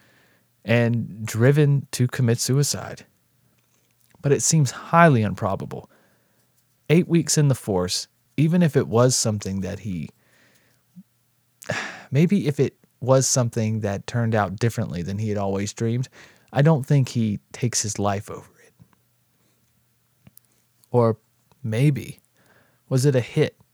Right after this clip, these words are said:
ordered by a drug dealer as revenge for throwing him in, him in jail? Or was it a spider's web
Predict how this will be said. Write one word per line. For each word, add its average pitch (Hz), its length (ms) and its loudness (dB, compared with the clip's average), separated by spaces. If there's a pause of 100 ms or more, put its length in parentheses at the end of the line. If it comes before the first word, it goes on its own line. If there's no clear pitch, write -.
(180)
ordered 117 280 2
by 117 160 2
a 110 80 2
drug 123 360 2
dealer 101 320 -2
as 104 180 -4
revenge 107 640 -4 (600)
for 113 120 -2
throwing 120 360 2
him 107 140 -2
in, 101 300 -4 (220)
him 110 160 2
in 98 140 -2
jail? 107 460 -4 (1300)
Or 127 80 2
was 131 220 6
it 120 100 2
a 120 40 -2
spider's 185 640 4
web 101 380 -6